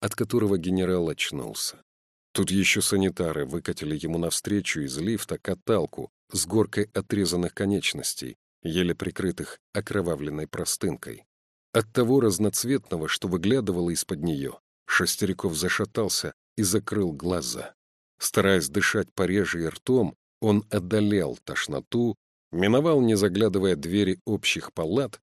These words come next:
и, добравшись, наконец, до отдельной, увидел своего командующего,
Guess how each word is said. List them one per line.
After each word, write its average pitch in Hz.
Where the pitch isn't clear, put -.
и, 117
добравшись, 113
наконец, 104
до 90
отдельной, 104
увидел 127
своего 101
командующего, 64